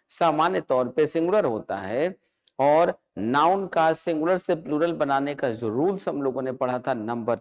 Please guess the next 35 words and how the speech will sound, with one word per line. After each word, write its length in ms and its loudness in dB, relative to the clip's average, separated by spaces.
चैप्टर 440 0
में, 220 -4
वचन 460 -2
में 340 0
आपने 380 -2
जो 160 -6
पढ़ा 280 -4
था 140 -6
हिंदी 360 -2
में 240 -4
भी, 320 -2
उनके 320 0
according 580 -4
सिंगुलर 600 2
नाउन 400 0
को 340 4
प्लूरल 600 -2
बनाया 440 -6
जाता 440 -4
है। 280 -8
अब 140 -2
इंग्लिश 260 0
ग्रामर 360 -2
में 120 -4
जब 140 -2
आप 160 0
आते 240 -2
हैं 180 -4
तो 120 -2
हम 160 -2
लोगों 180 -2
को 120 -4
ये 240 2
सिखाया 380 -2
गया 280 0